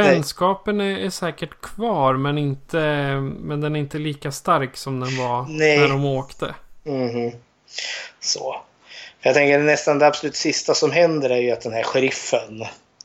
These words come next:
Speaker 2: som jag upptäckte, för den här, den sista färden, Deliverance, är ju baserad på en bok. Och
Speaker 1: Ja.
Speaker 2: sheriff-, sheriffen är ju då spelad utav författaren till boken. <laughs>
Speaker 1: Jajamän.
Speaker 2: Jag tolkar ju liksom som när han, han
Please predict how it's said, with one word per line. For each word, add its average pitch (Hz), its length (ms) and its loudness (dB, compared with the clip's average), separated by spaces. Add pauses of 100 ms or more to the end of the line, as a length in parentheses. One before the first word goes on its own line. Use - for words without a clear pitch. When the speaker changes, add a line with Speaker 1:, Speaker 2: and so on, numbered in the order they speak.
(560)
Speaker 2:
som 143 180 2
jag 120 80 6
upptäckte, 117 280 0
för 127 60 -4
den 123 140 0
här, 127 240 4
den 123 100 -2
sista 131 360 0
färden, 123 480 4
Deliverance, 113 580 -6
är - 20 -8
ju 107 60 -12
baserad 113 460 -4
på 123 80 -4
en 131 100 -2
bok. - 500 0 (500)
Och 151 120 6
Speaker 1:
Ja. - 40 4
Speaker 2:
sheriff-, 160 520 2
sheriffen 151 520 2
är 113 40 -2
ju 113 100 -6
då 117 140 -8
spelad 120 580 2
utav 117 240 -4
författaren - 760 -2
till - 140 -18
boken. 139 840 -8 (160)
<laughs> 170 120 0
Speaker 1:
Jajamän. 143 720 -4 (360)
Speaker 2:
Jag 165 180 6
tolkar 151 380 0
ju 131 120 -2
liksom 123 200 -10
som 123 160 -12
när 123 80 -6
han, 131 260 -4
han 131 220 -6